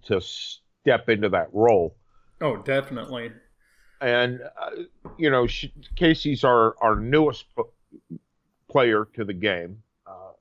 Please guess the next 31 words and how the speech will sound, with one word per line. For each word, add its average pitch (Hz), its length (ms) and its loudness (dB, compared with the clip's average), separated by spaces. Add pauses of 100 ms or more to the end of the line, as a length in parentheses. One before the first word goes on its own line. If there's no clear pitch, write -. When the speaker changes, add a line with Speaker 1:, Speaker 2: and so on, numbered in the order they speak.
Speaker 1:
a 120 100 -2
novice. 104 640 -2 (840)
And 123 220 2
I 123 120 2
think 131 240 -4
she's 120 280 -4
done 120 280 0
a 110 160 0
very 117 420 2
good 104 500 -2
job 110 520 4 (100)
of 98 220 -4
starting 104 420 0
to 90 60 -10
figure 110 320 0
out 101 180 2
the 104 60 -10
mechanics 104 640 -6
of 135 80 -2
the 127 60 -6
game, 127 380 -2 (760)
as 113 260 2
well 120 320 4
as 113 180 0
becoming 117 760 -6
more 120 320 4
comfortable 110 1040 0 (360)
with 104 220 2
role 113 300 4
play. 80 420 -4
She's - 540 -6